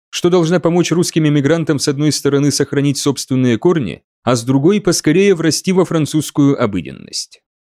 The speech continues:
Члены эмигрантских организаций отчего-то решили, что ассоциация обязательно должна давать им пособие, волокли заявления,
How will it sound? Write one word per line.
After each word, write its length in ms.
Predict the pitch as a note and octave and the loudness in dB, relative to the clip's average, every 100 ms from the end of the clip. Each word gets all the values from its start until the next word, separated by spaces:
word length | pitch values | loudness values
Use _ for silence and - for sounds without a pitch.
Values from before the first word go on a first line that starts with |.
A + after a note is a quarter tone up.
| _ _ _ _ - | _ _ _ _ -6
Члены 360 | - F#3 G3+ | 0 2 4
эмигрантских 560 | F#3+ E3 F3 F3+ - D#3+ | 2 2 0 0 -2 0
организаций 640 | D3 D3 D#3 E3 F3 E3 D3+ | 0 2 2 2 0 2 0
отчего-то 380 | - C#3+ D3 C3+ | 2 0 2 2
решили, 580 | B2 - G3 G#2+ - _ | 0 0 0 -2 -6 _
что 240 | - D#3+ | -2 0
ассоциация 720 | E3 E3 - F3+ G3 - F#3 | 2 0 0 0 0 0 0
обязательно 640 | F3 D#3+ C#3 F#3 G3 F3+ E3 | 2 0 2 2 0 -2 0
должна 340 | D#3+ C#3 E3+ | 0 0 0
давать 300 | D#3 E3 D#3+ | 2 0 0
им 120 | D#3 | 0
пособие, 600 | E3 - E3+ F2+ C#2 - _ - | 0 0 -2 -2 -6 -10 _ -2
волокли 400 | D3+ E3 F3+ G3 | 0 0 2 2
заявления, 800 | C#3 G#2+ F#2 B2 E3 D#3 A2 | 2 0 0 0 0 0 -2